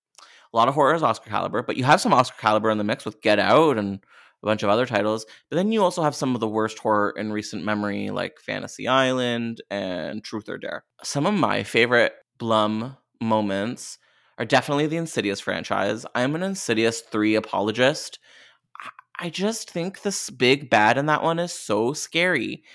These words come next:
They call him the man that can't breathe. I'm a queen with asthma, so I relate to his journey, and it really scared me, and I liked that. I'm also a big fan of the original Unfriended. I don't know if it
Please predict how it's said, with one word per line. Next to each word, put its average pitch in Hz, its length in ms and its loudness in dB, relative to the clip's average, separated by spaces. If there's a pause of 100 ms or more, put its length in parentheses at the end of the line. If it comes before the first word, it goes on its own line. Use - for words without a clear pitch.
(200)
They 127 60 0
call 135 180 2
him 156 120 2
the 180 80 0
man 117 240 2
that 139 140 0
can't 175 280 -6
breathe. 120 380 -2 (340)
I'm 120 160 2
a 127 40 0
queen 123 280 -4
with 156 100 -6
asthma, 123 680 0
so - 160 -6
I 107 80 4
relate 110 460 -2
to 131 100 -8
his 120 200 -6
journey, 113 560 0
and 113 100 -2
it - 100 -6
really 117 220 0
scared 107 380 -2
me, 135 280 -4 (440)
and 113 300 2 (120)
I 107 100 0
liked 95 260 -2
that. 147 300 0 (480)
I'm 135 80 -14
also 147 200 -6
a 320 100 -8
big 113 160 -2
fan 107 560 0
of 104 220 0
the 104 120 0
original 104 540 -2
Unfriended. 107 1040 -2 (120)
I 127 60 -8
don't 135 180 -6
know 123 120 0
if - 100 -8
it 101 140 -6